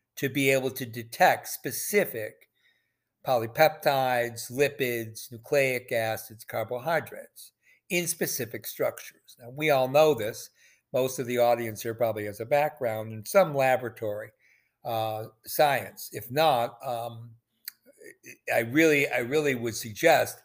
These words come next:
that you get a chance to work in a laboratory. If you're already an M D, try to do a fellowship where you can work in a laboratory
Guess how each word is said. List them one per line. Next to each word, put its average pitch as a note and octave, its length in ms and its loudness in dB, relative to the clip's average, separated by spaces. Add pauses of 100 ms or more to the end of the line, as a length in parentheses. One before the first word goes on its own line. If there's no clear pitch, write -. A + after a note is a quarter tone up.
(280)
that A#2 180 -10
you B2 60 -8
get D#3+ 260 6
a C3+ 40 -6
chance B2+ 440 -6
to A#2 100 -6
work D3+ 320 -4
in C#3 100 -4
a A#2+ 60 -4
laboratory. G#2+ 520 -4
If - 100 -18
you're A#2+ 140 2
already D3 260 2
an C3 120 -4
M C3 220 -4
D, A2+ 400 -6 (320)
try C#3 280 6
to - 120 -6
do A#2 180 -4
a A#2 100 -6
fellowship C3+ 540 2
where A2+ 100 -6
you G#2+ 100 -8
can A2+ 160 -14
work A#2 200 -6
in A2 60 -6
a G#2 60 -8
laboratory A#2+ 540 -4